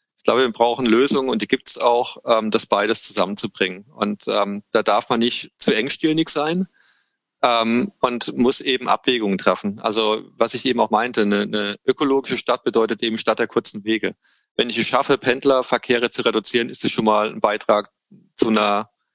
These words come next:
nicht Klimaneutralität, aber zum Klimaschutz sicherlich. Wenn die Leute nicht mehr, ähm, eine Stunde pendeln, sondern zu Fuß zur Arbeit gehen, ist es schon mal besser. Ähm, ich denke, dass der soziale Zusammenhalt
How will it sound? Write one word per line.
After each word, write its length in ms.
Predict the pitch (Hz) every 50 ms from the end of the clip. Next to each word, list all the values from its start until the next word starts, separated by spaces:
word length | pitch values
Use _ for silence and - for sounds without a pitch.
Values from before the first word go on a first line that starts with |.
| _ _ _ _ _ _ _ _ _ _ _ -
nicht 160 | - 113 - -
Klimaneutralität, 1120 | - 135 127 123 117 113 113 117 110 - - 104 104 110 - - - 123 131 147 151 -
aber 340 | 120 117 107 117 110 110 -
zum 380 | - - - 120 110 117 -
Klimaschutz 580 | - - 135 131 127 123 117 - - 120 - -
sicherlich. 460 | 123 113 - 120 101 - 90 - - -
Wenn 140 | 104 104 101
die 80 | 101
Leute 300 | 104 104 98 101 - 117
nicht 180 | 107 110 - -
mehr, 380 | 113 107 104 104 101 101 101 -
ähm, 260 | - 104 101 101 101
eine 320 | 101 101 104 - - 113 113
Stunde 320 | - - 131 131 135 135
pendeln, 380 | - - 131 127 123 123 123 117
sondern 540 | - 123 113 113 110 110 110 107 101 - -
zu 140 | - 120 -
Fuß 240 | - 127 135 -
zur 140 | - - 127
Arbeit 260 | 117 113 117 113 107
gehen, 200 | - 113 113 110
ist 200 | 104 104 - -
es 80 | 110 -
schon 140 | - 117 110
mal 360 | 110 110 110 110 110 - - - -
besser. 400 | - 120 - - 110 87 80 - _ - - - - _ _ _ _ _ _ _ _ _ _ _ _ - -
Ähm, 600 | 120 113 110 110 113 110 110 110 107 95 - - _ _ _ _ _ _ _ _ _ _ _ _ _ _ _ _ _ _ _ -
ich 220 | 139 - - _ -
denke, 420 | 131 123 147 170 - 151 131 117
dass 300 | 101 117 110 113 - -
der 160 | - 117 110
soziale 500 | - 120 107 - - - 113 120 135 135
Zusammenhalt 840 | - - 127 110 117 107 113 113 113 110 110 110 110 110 _ - -